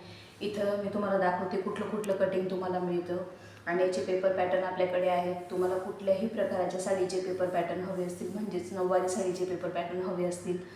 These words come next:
तर मी दिलेल्या नंबरवरती कॉन्टॅक्ट करायचा आहे. हा आहे पायाचा भाग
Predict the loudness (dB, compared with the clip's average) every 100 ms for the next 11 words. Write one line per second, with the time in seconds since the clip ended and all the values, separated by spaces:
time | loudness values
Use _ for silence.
0 | -16 -18 -4 2 4 4 4 2 4 4
1 | 2 2 0 0 0 0 0 0 2 2
2 | 2 0 0 -2 -6 -12 -18 -20 -20 -20
3 | -20 -20 -20 -16 0 2 4 6 6 4
4 | 6 8 6 4 2 2 4 4